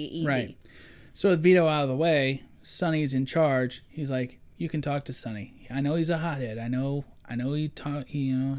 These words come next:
Speaker 2: he's, he's hot under the collar, but you can talk to him. You can make some peace. We can get some business done."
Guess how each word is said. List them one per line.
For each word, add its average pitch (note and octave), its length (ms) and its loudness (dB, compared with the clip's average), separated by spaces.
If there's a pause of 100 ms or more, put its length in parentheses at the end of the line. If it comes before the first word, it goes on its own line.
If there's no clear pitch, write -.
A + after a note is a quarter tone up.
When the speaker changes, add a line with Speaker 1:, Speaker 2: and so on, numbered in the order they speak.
Speaker 2:
he's, C3 500 -6
he's - 140 -18
hot B2+ 180 -8
under D#3 240 0
the F3 80 0
collar, D3 400 -4 (520)
but B2 100 -6
you A#2+ 140 -6
can C3 180 -4
talk D3+ 300 -6
to F#3+ 160 2
him. G3 180 0 (140)
You A#2 80 -10
can A#2+ 160 -4
make B2 160 -4
some C3 140 -4
peace. F#3 420 -2 (120)
We C#3+ 120 -6
can C#3+ 140 -8
get C3+ 160 -2
some C3+ 140 -4
business C3 380 -2
done." A2+ 260 -6